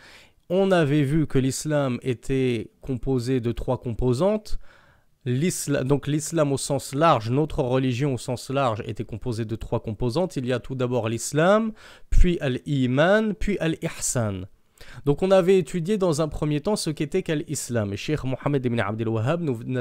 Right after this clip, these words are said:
nous avait expliqué que l'islam, c'était l'attesta-, l'attestation, pardon, qu'il n'y a d'autre Dieu qu'Allah, que Mohammed est le messager d'Allah,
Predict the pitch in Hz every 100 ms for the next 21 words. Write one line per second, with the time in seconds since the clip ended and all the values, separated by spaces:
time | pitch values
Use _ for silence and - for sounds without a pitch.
0 | 107 127 - 131 127 131 120 - - 110
1 | 202 160 123 - 143 180 208 - - -
2 | - - 120 110 107 - 139 147 180 170
3 | - 127 147 180 170 - 147 - 156 131
4 | 120 123 - 117 107 113 - 120 107 -
5 | 127 180 220 180 139 - 131 123 117 117
6 | 120 - 113 117 107 113 180 214